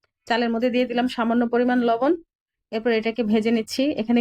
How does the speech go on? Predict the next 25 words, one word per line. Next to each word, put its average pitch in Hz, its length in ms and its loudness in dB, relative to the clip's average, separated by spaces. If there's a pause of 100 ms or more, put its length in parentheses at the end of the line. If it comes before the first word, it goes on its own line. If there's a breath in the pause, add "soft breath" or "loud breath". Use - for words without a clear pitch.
কিন্তু 247 200 0
আমি 240 200 2
চালটাকে 226 420 -4
ভিজিয়ে 233 320 0
রাখি 185 160 -4
না, 165 80 -2
সরাসরি 220 440 0 (100)
চালটা 208 260 -2
দিয়েছি 233 360 -2 (360)
এবং 190 140 -2
সামান্য 233 320 0 (120)
লবণ 214 220 -2
দিয়ে 233 180 0
ভেজে 220 180 -6
নিয়েছি। 220 300 -4 (1700)
দেখেন 214 260 -2
চালটা 214 240 -2
কি 240 140 -10
সুন্দর 247 280 2
ফুটে 220 240 -4
গেছে। - 260 -4 (1400)
অবশ্যই 233 380 -2
চুলার 240 260 0
আগুনটা 240 260 0
এখানে 240 200 -2